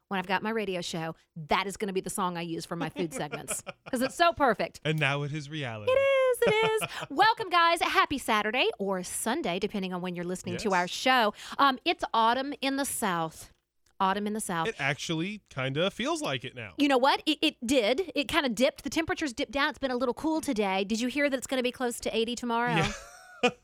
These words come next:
Speaker 2: It's going right back to summer weather.
Speaker 1: It's just such a weather tease.
Speaker 2: I know.
Speaker 1: You know what I'm saying?
Speaker 2: And I actually got a notification from the Weather Channel on my phone today
Speaker 1: Yeah.
Speaker 2: saying that the South should expect a dry and warm summer.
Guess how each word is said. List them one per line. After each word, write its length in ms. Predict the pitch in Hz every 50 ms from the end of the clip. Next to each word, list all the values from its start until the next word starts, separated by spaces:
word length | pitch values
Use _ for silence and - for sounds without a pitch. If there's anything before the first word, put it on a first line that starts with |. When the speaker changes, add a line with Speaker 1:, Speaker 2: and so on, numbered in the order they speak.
| 254 - - -
Speaker 2:
It's 160 | 185 165 -
going 260 | - - 202 196 185
right 180 | 175 180 180 156
back 180 | 190 185 185
to 80 | - 156
summer 360 | - - 185 185 185 190 185
weather. 220 | 170 151 131 120
Speaker 1:
It's 80 | 117 - 622
just 120 | - - -
such 260 | 571 622 - - - -
a 100 | 381 339
weather 480 | 269 240 214 262 285 294 254 269 254 233
tease. 720 | - - - - 262 220 190 170 170 - 175 - - -
Speaker 2:
I 120 | 110 107
know. 120 | 104 104 98 254
Speaker 1:
You 100 | 277 320
know 100 | 339 339
what 80 | 349
I'm 120 | 349 339 339
saying? 180 | - 370 349 320
Speaker 2:
And 80 | -
I 60 | 139
actually 320 | 139 139 147 147 - - 151
got 180 | 139 143 139
a 40 | 139
notification 680 | 135 139 160 175 170 - 170 - 156 151 143 - 156 147
from 160 | 127 135 127
the 80 | 113 110
Weather 260 | 110 131 156 170 160
Channel 340 | - - 160 151 151 147 143
on 100 | 139 135
my 140 | 135 131 131
phone 260 | - - 143 143 143
today 140 | 143 139 226
Speaker 1:
Yeah. 120 | 214 190 175
Speaker 2:
saying 320 | - - 131 127 127 120
that 120 | 117 117 -
the 80 | 117 113
South 460 | - - - 139 135 151 170 - - -
should 240 | - - - 147 131
expect 440 | 131 - - - 139 127 117 - - -
a 140 | 123 113
dry 460 | 107 104 - 123 123 123 127 135 143 151
and 420 | 151 139 135 120 113 107 107 107
warm 320 | 113 120 127 123 120 127
summer. 360 | 120 - - 110 104 90 80